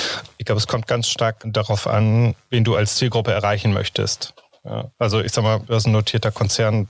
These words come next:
k-, möchte vielleicht Profi-Investorinnen ansprechen, aber genauso Privatanlegerinnen. Da ist die Überlegung,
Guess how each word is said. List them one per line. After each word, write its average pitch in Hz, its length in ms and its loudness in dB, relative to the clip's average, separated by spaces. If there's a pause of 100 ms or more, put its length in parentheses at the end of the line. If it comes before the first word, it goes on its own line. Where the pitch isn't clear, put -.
(180)
k-, - 120 -6 (180)
möchte 110 440 -2
vielleicht 104 280 0 (200)
Profi-Investorinnen 120 1160 0
ansprechen, 120 540 0
aber 101 200 0
genauso 107 420 0
Privatanlegerinnen. 101 1200 -2
Da 98 140 0
ist - 120 -2
die 104 40 0
Überlegung, 110 800 0